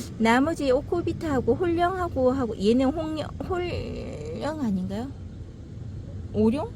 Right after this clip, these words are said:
아닌데 얘는 뭐지? 응? 월령, 월령 맞죠? 월령이 너무 이뻐진 상태로 요렇게 있고요. 정말 단단하게 여름도 잘 지내주는 게 하월시아 쪽 아이들이 아닌가 싶고요.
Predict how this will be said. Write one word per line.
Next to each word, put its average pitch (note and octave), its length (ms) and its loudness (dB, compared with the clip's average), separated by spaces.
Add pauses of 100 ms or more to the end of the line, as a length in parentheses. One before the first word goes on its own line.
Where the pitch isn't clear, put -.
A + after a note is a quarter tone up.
(220)
아닌데 G#3 380 0 (640)
얘는 G3 280 2
뭐지? - 280 -8 (1600)
응? A4+ 60 -10 (580)
월령, G#3+ 560 4
월령 B3+ 300 2
맞죠? F#3+ 640 -4 (500)
월령이 C4+ 460 8
너무 G3+ 260 4
이뻐진 B3+ 400 2
상태로 A#3 480 2
요렇게 F#3 380 -2
있고요. G#3 560 0
정말 F#3 360 0
단단하게 G3+ 720 0
여름도 G3 380 2
잘 F#3 340 -2
지내주는 G#3 540 4
게 F#3 120 0
하월시아 C#4+ 680 0
쪽 G3 180 -2
아이들이 G3+ 420 0
아닌가 F#3+ 320 0
싶고요. A3 520 -2